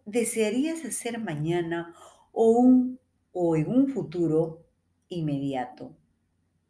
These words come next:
Estoy hablando de acá a fin de semana, de acá a fines de este mes.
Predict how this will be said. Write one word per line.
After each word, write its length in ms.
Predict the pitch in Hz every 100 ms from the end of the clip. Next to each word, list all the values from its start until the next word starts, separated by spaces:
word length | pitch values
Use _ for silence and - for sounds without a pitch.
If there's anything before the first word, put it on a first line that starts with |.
| _ _ _ _
Estoy 340 | 151 - 160
hablando 800 | 170 165 139 151 170 151 - - _ _ _ -
de 180 | 151 156
acá 400 | 156 160 160 175
a 260 | - 143
fin 300 | - - 156
de 140 | 165 160
semana, 920 | 160 151 175 233 214 175 202 214 - _ _ -
de 100 | 160
acá 300 | 156 170 175
a 100 | 175
fines 440 | 190 180 175 180
de 100 | 147
este 240 | 143 - 131
mes. 540 | 127 - 135 -